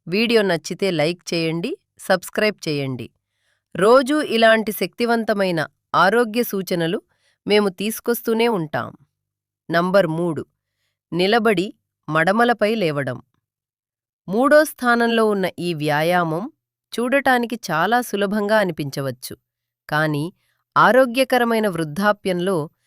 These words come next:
ఎక్కువగా పట్టించుకోని రెండు ముఖ్యమైన అంశాలను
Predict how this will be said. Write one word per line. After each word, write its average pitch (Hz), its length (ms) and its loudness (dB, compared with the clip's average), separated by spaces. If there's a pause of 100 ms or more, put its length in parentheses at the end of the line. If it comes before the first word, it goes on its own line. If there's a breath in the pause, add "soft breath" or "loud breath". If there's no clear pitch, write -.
(320)
ఎక్కువగా 262 680 2
పట్టించుకోని 214 880 -2
రెండు 175 300 -2
ముఖ్యమైన 233 640 -2 (120)
అంశాలను 170 600 -2